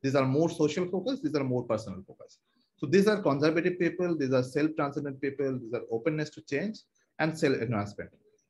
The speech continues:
It's okay if you don't understand everything, you know, a lot of jargons and, you know, just, you know, stick with me. I'll, I'll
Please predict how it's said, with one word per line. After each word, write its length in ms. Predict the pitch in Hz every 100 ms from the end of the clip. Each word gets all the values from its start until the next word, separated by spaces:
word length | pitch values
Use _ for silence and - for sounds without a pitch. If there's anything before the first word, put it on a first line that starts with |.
| _ _ _ -
It's 160 | 190
okay 280 | 214 208 202
if 120 | 190
you 60 | 190
don't 160 | 180
understand 380 | 160 156 - 160
everything, 420 | 147 151 151 147
you 60 | 143
know, 80 | 143
a 100 | 135
lot 80 | 139
of 160 | 135
jargons 540 | 120 123 123 120 123 123
and, 180 | 110 - -
you 60 | 135
know, 120 | 117 - 156
just, 240 | 190 190
you 80 | 165
know, 60 | 165
stick 320 | - 165 156
with 160 | 135 104
me. 160 | 98 98 _ _ _ _ _ 127
I'll, 260 | 135 135
I'll 300 | 113 139 131